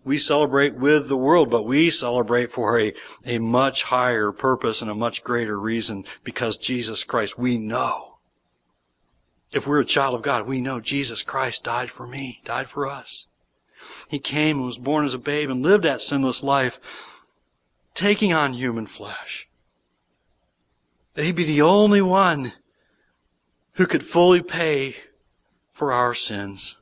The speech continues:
And so, Lord, I pray, help us to be your people who are truly filled and overflowing with real joy, based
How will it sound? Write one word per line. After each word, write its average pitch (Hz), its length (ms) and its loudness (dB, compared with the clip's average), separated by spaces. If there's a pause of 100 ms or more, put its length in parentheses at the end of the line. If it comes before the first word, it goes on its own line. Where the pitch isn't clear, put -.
(880)
And 117 100 -6
so, 131 160 0
Lord, 120 220 0
I 113 100 2
pray, 101 440 -8 (920)
help 139 300 -4
us 110 240 -2
to 120 100 -8
be 107 520 -8 (1040)
your 127 200 -2
people 117 460 -6
who 131 160 -2
are 107 160 -2
truly 123 520 -4
filled 143 540 -2
and 113 140 -4
overflowing 127 1040 -2
with 117 340 -6
real 180 380 0
joy, 98 480 -8 (1160)
based 160 480 2